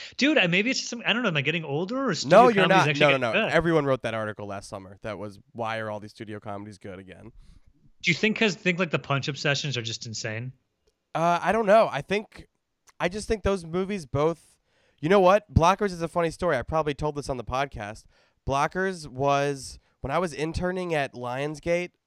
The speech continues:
Speaker 2: or Good Universe, so subsidiary of Lionsgate, which
Speaker 1: Mm-hmm.
Speaker 2: made Blockers. Um, God, what year, summer was that? That had to be two thousand and, uh, God, eleven. When I was
Speaker 1: Mm-hmm.
Speaker 2: there, uh, one of my first jobs as an intern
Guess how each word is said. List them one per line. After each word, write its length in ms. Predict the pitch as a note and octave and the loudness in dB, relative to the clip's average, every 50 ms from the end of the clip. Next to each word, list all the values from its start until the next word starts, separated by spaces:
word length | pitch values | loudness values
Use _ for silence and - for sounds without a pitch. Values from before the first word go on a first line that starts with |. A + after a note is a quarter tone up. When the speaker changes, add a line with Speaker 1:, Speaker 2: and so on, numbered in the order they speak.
| _ - | _ -12
Speaker 2:
or 200 | - B2 B2 A#2+ | -10 -8 -8 -8
Good 180 | A2+ - D3 C3+ | -4 -4 -4 -2
Universe, 440 | B2+ C3+ C3+ C#3+ C3+ D3+ D#3 D#3+ - | -2 -4 -4 -2 -2 -2 -4 -4 -6
so 120 | - A#2+ | -10 -14
subsidiary 640 | A2 - - - - - C#3 C#3 D3 C3+ A#2+ A2+ G#2+ | -12 -12 -14 -16 -8 -6 -4 -2 0 0 0 -2 -2
of 60 | G2+ | -6
Lionsgate, 440 | G#2 G2+ G#2 G#2 G2 A2+ A2 G2+ - | -8 -8 -8 -10 -8 -8 -8 -8 -6
which 220 | G#2 A2+ - - | -6 -6 -6 -8
Speaker 1:
Mm-hmm. 80 | - A2+ | -10 -6
Speaker 2:
made 420 | A#2 B2 B2+ B2 A#2 A2+ A2 A2+ _ _ _ _ _ _ _ - | -4 -2 -2 -2 -4 -6 -10 -14 _ _ _ _ _ _ _ -8
Blockers. 640 | A2 G#2 G#2 G#2 - G2+ G2 - - - - - - _ _ _ _ _ _ - | -6 -6 -6 -6 -10 -14 -14 -12 -12 -14 -14 -20 -20 _ _ _ _ _ _ -4
Um, 440 | - B2 B2 A#2+ A#2+ A#2+ A#2 A#2 A#2 - _ _ _ _ - | -2 0 0 0 0 -4 -6 -10 -12 -14 _ _ _ _ -10
God, 300 | - C3+ B2 A2 G#2 G#2+ | -6 -4 -4 -4 -4 -4
what 100 | C3 C3 | -6 -6
year, 160 | A#2+ C3+ C3+ | -4 -6 -8
summer 300 | A#2+ - - C3+ B2 A#2 | -6 -6 -6 -6 -6 -6
was 100 | A2 G2+ F#2 | -8 -10 -14
that? 180 | G2 G2 F#2+ | -16 -18 -14
That 100 | - B2 | -8 -4
had 120 | C#3 D3 C3+ | -4 -4 -4
to 60 | - | -4
be 160 | C#3 C#3 B2+ A2+ | -8 -8 -8 -8
two 240 | - - - D3 | -8 -8 -8 -8
thousand 680 | C#3 - - C#3 B2+ B2 B2 B2+ A#2+ A2 B2+ B2+ A#2+ A#2+ | -10 -6 -4 -2 -2 0 -2 -2 -4 -4 -4 -4 -2 -2
and, 260 | A#2 A2+ A2 G#2+ G#2+ | -4 -4 -6 -6 -8
uh, 240 | G#2+ G#2 G#2 G#2 G#2 | -8 -6 -6 -8 -8
God, 240 | - - G#2+ G#2 - - | -10 -12 -12 -12 -10 -10
eleven. 580 | A2 A2 A2 A2 A#2 A#2+ C#3+ E3 F#3 G#3 G#3+ - _ _ _ _ - | -10 -8 -6 -6 -6 -2 0 0 0 -2 -4 -14 _ _ _ _ -12
When 100 | B2 A#2+ | -4 -2
I 80 | C#3 D3+ | 0 0
was 140 | E3 D3+ B2+ | 0 -2 -4
Speaker 1:
Mm-hmm. 60 | A#2+ C#3 | -2 0
Speaker 2:
there, 320 | C3+ C#3+ C#3+ C#3+ C#3+ - _ _ _ _ _ - | 2 2 2 2 0 -4 _ _ _ _ _ -6
uh, 180 | - C3 B2+ B2+ | -2 0 0 2
one 140 | C3+ C#3+ D3+ | 2 2 2
of 40 | D3+ | 2
my 100 | C3+ B2+ | 0 -4
first 420 | - _ - D3+ D#3+ D3+ - - | -4 _ -2 -2 -2 -2 -2 -4
jobs 360 | C3+ C3+ C3+ C3 B2+ A2+ A2 | -4 -2 -2 -2 -2 -4 -6
as 120 | A#2+ A2 A#2+ | -8 -8 -6
an 80 | A#2+ | -6
intern 560 | C3 C3+ B2 - A#2+ G#2+ G#2 G#2+ A2+ B2 B2+ | -6 -6 -6 -6 -8 -8 -6 -6 -8 -10 -12